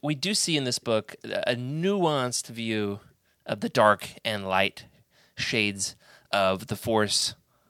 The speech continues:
Do you think, um, that this, this view of the Force is more or less balanced than what we eventually arrive at with a, a clear dichotomy of dark and light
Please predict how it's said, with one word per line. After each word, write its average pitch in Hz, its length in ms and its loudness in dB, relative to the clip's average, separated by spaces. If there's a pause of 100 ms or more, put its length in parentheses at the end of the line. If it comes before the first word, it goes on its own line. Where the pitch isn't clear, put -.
(920)
Do 127 140 -2
you 196 140 4
think, 156 400 -2
um, 139 420 2 (360)
that 139 200 2
this, 156 320 2
this 151 240 0
view 151 140 0
of - 20 2
the 139 60 0
Force 123 520 -4
is 113 200 -4
more 151 420 -2
or 123 240 2
less 113 300 6
balanced 90 640 -2
than 95 540 -2 (680)
what 117 140 -6
we 117 100 0
eventually 107 520 -2
arrive 95 420 2
at 87 240 -2
with 95 160 -14
a, 98 80 -14 (120)
a 117 100 0
clear 117 440 -2
dichotomy 95 640 0
of 92 120 -12
dark 95 280 -2
and 95 160 -12
light - 240 -4